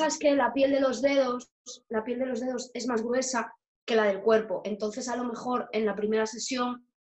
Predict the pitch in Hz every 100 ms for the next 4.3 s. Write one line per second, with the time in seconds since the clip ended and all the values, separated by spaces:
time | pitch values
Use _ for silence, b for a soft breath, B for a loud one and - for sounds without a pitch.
0 | _ _ - 247 233 208 247 220 - -
1 | - - 254 214 220 214 220 220 214 208
2 | 220 208 208 220 226 226 220 214 185 -
3 | 208 196 185 190 - 254 233 220 214 196
4 | 196 - 196